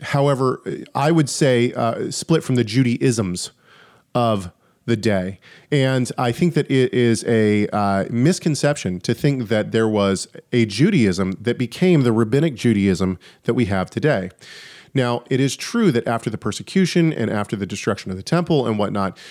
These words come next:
you do have a boiling down of the Judaisms into what we now have as rabbinic Judaism. But even within rabbinic Judaism today, you still have major offshoots.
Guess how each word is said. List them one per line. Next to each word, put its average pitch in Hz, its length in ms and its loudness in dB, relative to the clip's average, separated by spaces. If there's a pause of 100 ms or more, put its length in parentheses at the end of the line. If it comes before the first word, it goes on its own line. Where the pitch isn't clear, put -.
(160)
you 143 160 4
do 165 260 2
have 151 300 2
a 113 40 0
boiling 127 440 0
down 110 260 0
of 92 80 -4
the 95 80 -8
Judaisms 104 560 -2
into 110 480 -4
what 98 300 -4
we 107 340 -2
now 107 280 -2
have 95 260 -4
as 95 260 -4
rabbinic 113 360 0
Judaism. 90 520 -4
But 117 240 -4
even 190 240 -2
within 190 220 -2
rabbinic 120 320 -2
Judaism 101 360 -4
today, 147 340 -2
you 98 120 -2
still 113 220 -4
have 101 240 -4 (320)
major 113 280 0
offshoots. 117 640 -6